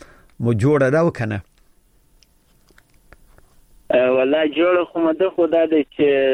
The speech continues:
Speaker 2: زه خپل، اه، په مکتب کې یم، اخري کال مې هم دی، اه، په دولسم کې، او ډېر شوق یې لرم. خو دا دی اقتصادي مشکلات چې ډېر، خو کله کله کتاب را خو مطالعه کوو، اه، خو بس،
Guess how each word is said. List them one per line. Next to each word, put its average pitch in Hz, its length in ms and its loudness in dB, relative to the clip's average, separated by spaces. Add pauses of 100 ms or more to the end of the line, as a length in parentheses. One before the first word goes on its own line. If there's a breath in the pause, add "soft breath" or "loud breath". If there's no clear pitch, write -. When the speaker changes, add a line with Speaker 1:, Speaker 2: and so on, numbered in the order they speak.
(180)
Speaker 2:
زه 139 100 -2
خپل، 151 320 -4
اه، 123 400 2
په 120 380 0
مکتب 123 320 -4
کې - 140 -4
یم، 160 200 2
اخري 139 340 -2
کال 147 300 -2
مې 151 120 2
هم 156 140 0
دی، 160 140 2 (380)
اه، 120 200 0
په 120 160 -2
دولسم 123 600 -2
کې، 151 240 -2 (340)
او 123 160 2
ډېر 151 320 0 (120)
شوق 170 260 0
یې 151 140 2
لرم. 135 240 0
خو 135 120 -6
دا 156 180 0
دی 160 340 2
اقتصادي 160 540 -2
مشکلات 180 500 0
چې 160 240 -4
ډېر، 165 200 0
خو 147 320 0
کله 156 280 0
کله 156 280 0
کتاب 151 380 -2
را 151 160 0
خو 143 200 -4
مطالعه 127 500 0
کوو، 139 280 2
اه، - 800 -2
خو 120 320 0
بس، 120 200 -2